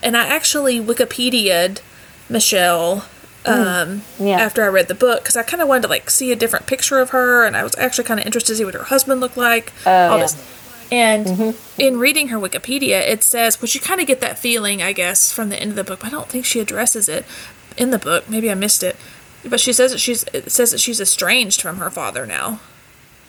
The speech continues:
Speaker 2: Mm, mm-hmm. I mean, not shocking.
Speaker 1: Yeah. No, definitely not.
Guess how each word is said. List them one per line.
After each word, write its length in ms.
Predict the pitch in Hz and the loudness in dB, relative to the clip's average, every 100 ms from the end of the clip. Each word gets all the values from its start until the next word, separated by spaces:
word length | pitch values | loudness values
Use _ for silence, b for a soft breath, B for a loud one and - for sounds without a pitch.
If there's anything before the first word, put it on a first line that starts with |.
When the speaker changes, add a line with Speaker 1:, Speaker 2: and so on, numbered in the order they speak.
| - | -10
Speaker 2:
Mm, 380 | 180 175 170 165 | -4 -4 -4 -6
mm-hmm. 680 | 143 - 180 170 151 175 170 156 - | -10 -16 -10 -8 -6 -6 -8 -10 -4
I 60 | 175 | 0
mean, 180 | 175 | 2
not 200 | 165 151 | 2 -2
shocking. 240 | - 151 208 | 0 0 2
Speaker 1:
Yeah. 220 | 143 98 - | 0 -2 -6
No, 400 | 240 208 107 196 | 0 0 0 -4
definitely 320 | - 220 170 | 0 0 0
not. 480 | 160 160 101 98 - | -2 -2 -4 -6 -10